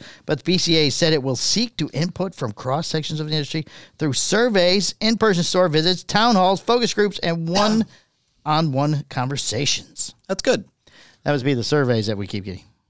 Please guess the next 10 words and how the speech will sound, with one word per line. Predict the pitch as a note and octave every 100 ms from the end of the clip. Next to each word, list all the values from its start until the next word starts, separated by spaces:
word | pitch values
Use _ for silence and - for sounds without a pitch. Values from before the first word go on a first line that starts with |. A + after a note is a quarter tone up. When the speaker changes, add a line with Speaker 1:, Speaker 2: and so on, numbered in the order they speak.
| _ _ _ _ _ _ _ _ _ _ _ _ _ _ - _
Speaker 2:
Yeah. | C#3 G2+
Speaker 1:
I've | - B2+
Speaker 2:
I |
Speaker 1:
gotten, | A#2+
Speaker 2:
mean, | E3+ A#2 -
Speaker 1:
I've | C3+
gotten | C3 A#2
two | - B2+
so | F#2+
far. | A#2